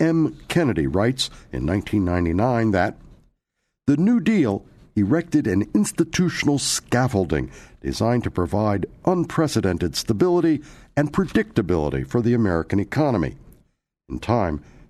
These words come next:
that edifice would serve as the lattice work on which the post-war economy grew."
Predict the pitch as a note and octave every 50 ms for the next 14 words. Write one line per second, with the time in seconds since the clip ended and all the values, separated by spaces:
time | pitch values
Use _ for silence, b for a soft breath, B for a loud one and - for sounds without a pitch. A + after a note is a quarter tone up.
0 | B - B2 A#2+ - - - D3+ E3 D#3+ B2+ - - E2+ E2 - - b b b
1 | b b - A2 G2+ - - - E3+ F3 F3+ E3+ D3+ D#3+ C3+ - - D3+ C#3+ D#3
2 | F3+ G3 G#3 G3+ E3 - - - F2+ D#2+ D#2 D#2+ E2 - - B B B B -
3 | - C2+ C2 C#2 E2 A#2 C3 - - - - - - D3+ D#3 D3 - - G2+ G#2+
4 | A#2 B2 A#2+ A2+ - - B2 - - - G#2 G2+ F2 D#2 C#2+ D2+ D2+ D2+ C#2+ -
5 | - - - - F#2+ G2 G#2 G2 E2 C2+ -